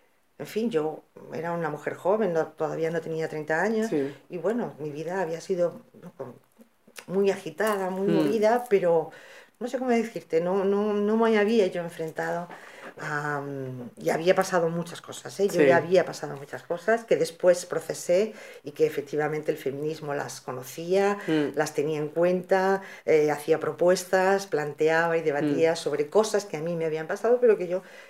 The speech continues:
Speaker 1: las, las tenía inte-, integradas como me había pasado a mí.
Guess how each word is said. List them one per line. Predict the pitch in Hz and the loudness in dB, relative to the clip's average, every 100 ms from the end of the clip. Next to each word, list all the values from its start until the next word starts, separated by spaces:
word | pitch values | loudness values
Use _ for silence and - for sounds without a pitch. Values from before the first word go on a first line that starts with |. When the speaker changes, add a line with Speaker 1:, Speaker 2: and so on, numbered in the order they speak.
| - | -6
Speaker 1:
las, | - 175 123 120 | -2 0 0 0
las | 175 175 | -2 -2
tenía | 175 175 175 | -4 -2 -2
inte-, | 170 170 _ | -4 -8 _
integradas | 160 165 165 165 175 | -4 -2 0 -2 -2
como | - 156 147 | -6 -6 -8
me | 139 | -8
había | 135 151 | -2 -2
pasado | 147 180 | -2 -6
a | 160 | -6
mí. | 147 160 | -4 -10